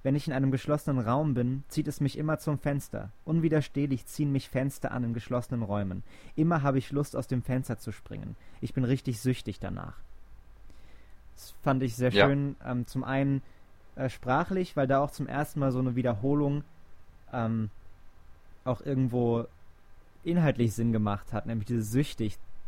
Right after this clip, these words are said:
Speaker 1: nach dem, aus dem möglichen Fenster springen zu sein,
Speaker 2: Mhm.
Speaker 1: deswegen die Wiederholung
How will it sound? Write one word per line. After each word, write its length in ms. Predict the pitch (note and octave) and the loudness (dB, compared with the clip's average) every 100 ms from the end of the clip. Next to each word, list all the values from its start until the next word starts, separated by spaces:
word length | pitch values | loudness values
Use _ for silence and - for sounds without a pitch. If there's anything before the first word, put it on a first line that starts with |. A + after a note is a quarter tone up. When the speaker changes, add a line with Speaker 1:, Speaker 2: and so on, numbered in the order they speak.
| - | -4
Speaker 1:
nach 260 | G#2+ A2 A2+ | -2 -2 -2
dem, 340 | A#2 G#2+ G#2+ | -2 0 -2
aus 180 | A#2+ A2+ | -4 -6
dem 200 | A2 A2 | -4 -2
möglichen 400 | A#2+ A2+ - A#2 | -2 -2 -4 -2
Fenster 340 | A#2+ A#2+ A2+ | -2 0 -4
springen 480 | G#2+ - A#2+ A#2 A#2+ - - - | -4 -4 0 0 0 -4 -10 -10
zu 160 | - A#2+ | -8 -4
sein, 320 | G#2+ A2 A2+ | 0 0 2
Speaker 2:
Mhm. 160 | G2+ G2+ | 2 2
Speaker 1:
deswegen 380 | A2+ A#2+ A2+ | 0 -2 -2
die 80 | A#2 | 0
Wiederholung 560 | A2+ A2 A#2 C#3 C#3+ | 0 0 0 0 0